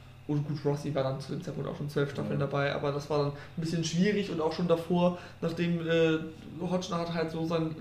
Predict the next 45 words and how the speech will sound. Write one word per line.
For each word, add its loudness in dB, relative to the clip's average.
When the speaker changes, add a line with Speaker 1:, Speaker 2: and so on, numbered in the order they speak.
Speaker 1:
seinen 0
Battles 0
mit -2
dem -2
Boston 0
Reaper, 0
das -4
war 2
richtig -2
spannend. 0
Speaker 2:
Mhm. -4
Speaker 1:
Danach 4
Speaker 2:
Ja, 4
Speaker 1:
war's 0
halt 0
Speaker 2:
das 2
war 8
Speaker 1:
schwierig. 6
Speaker 2:
richtig 4
gut, -2
ja. -2
Speaker 1:
Das 0
war, 4
das -6
war, 4
das -2
ging 4
in 4
Staffel 0
drei 0
los, 2
ging 2
dann 4
über -2
die -2
vierte -2
Staffel 2
und -4
endete -2
dann 0
in -4
Folge, 2
äh, -2
neun, 2
Staffel -4